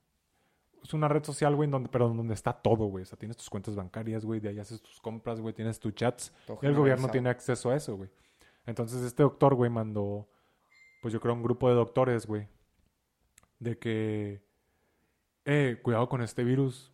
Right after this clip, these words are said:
Speaker 1: Lo descubrió, pues, en el paciente
Speaker 2: Ajá.
Speaker 1: este, güey. "Es muy raro, no hay,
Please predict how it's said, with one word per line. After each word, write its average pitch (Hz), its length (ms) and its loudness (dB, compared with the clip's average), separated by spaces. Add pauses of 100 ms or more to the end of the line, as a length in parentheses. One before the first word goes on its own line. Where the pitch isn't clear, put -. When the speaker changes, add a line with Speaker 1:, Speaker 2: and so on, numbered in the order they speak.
(140)
Speaker 1:
Lo 120 100 2
descubrió, 113 340 0
pues, 117 140 0
en 123 80 2
el 113 100 2
paciente 104 420 -6
Speaker 2:
Ajá. 120 100 -2
Speaker 1:
este, 135 120 -6
güey. 107 140 -8 (1000)
"Es 131 160 0
muy 131 160 10
raro, 147 320 8
no 139 100 0
hay, 135 80 0